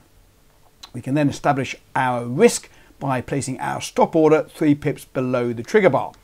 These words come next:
So this is now our risk. So once we've established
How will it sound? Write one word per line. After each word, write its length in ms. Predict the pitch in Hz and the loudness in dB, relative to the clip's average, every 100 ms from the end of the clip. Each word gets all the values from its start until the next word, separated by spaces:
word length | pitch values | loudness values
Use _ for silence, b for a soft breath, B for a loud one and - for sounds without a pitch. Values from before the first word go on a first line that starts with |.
| b b | b b
So 160 | - 127 | -14 -8
this 220 | 135 - | -6 -6
is 240 | - 123 | -6 -8
now 300 | 123 123 120 - - | -6 -6 -6 -10 -10
our 340 | 120 110 107 | -8 -8 -10
risk. 580 | - 123 151 190 - - - _ b b b b | -12 -6 0 0 -2 -10 -20 _ b b b b
So 200 | - 127 | -12 -4
once 220 | 135 175 156 | 0 0 0
we've 120 | 143 | -2
established 460 | 139 147 135 110 | 2 2 2 -2